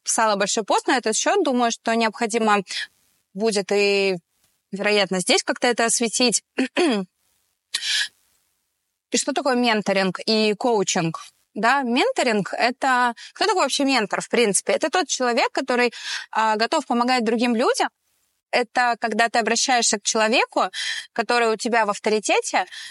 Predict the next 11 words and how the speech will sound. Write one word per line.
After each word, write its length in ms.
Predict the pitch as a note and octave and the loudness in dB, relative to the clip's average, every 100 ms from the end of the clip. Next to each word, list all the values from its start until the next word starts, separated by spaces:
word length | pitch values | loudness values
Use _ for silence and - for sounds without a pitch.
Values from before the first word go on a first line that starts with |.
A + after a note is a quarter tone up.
| - _ | -20 _
а, 280 | G3+ G#3 G3+ | -2 0 2
за 420 | G3+ B3 C4+ C4 A#3+ | 2 2 2 0 0
тем 220 | C#4 C4+ | 0 0
или 140 | B3+ | 2
иным 160 | A#3+ A#3+ | 0 0
советом, 720 | - A#3+ A#3 F4 G4 A#3+ G3 F3+ | 0 0 2 2 0 0 0 -2
м, 260 | G#3+ G#3+ G#3+ | -2 0 0
разбор 400 | A3 G#3 C4 F4 | 0 2 0 0
твоей 420 | A#3 A3 A#3+ C#4 | -2 0 2 0
конкретной 540 | - G#3+ G3+ A3 A#3 | -2 -2 0 0 0
ситуации. 760 | A3+ - A#3+ G#3 F3+ - F3 | -4 -4 0 0 0 0 -2